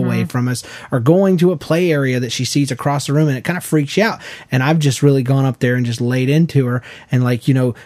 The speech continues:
"We don't want anyone to take you, and we've gotta make sure that you are safe with us," and all this kinda stuff. And I'll go in,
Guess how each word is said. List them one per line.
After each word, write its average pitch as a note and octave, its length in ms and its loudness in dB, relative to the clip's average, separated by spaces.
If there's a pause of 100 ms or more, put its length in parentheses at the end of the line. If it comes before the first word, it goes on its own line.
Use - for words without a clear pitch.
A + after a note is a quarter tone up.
(120)
"We D3 100 6
don't F3+ 180 4
want F3 140 6
anyone E3+ 300 6
to D#3+ 60 2
take E3 360 0
you, C3+ 240 4
and C3+ 140 2
we've C#3+ 160 2
gotta E3 180 4
make D#3+ 200 2
sure F3 200 4
that D#3 160 0
you F3 80 6
are D3 80 4
safe F3+ 480 0
with C#3+ 100 4
us," C3 280 -2
and C#3 80 0
all D3+ 180 0
this C#3+ 140 -2
kinda D3 180 0
stuff. F3+ 300 0 (360)
And D3+ 360 4
I'll D3+ 180 4
go D#3 240 4
in, C#3+ 340 2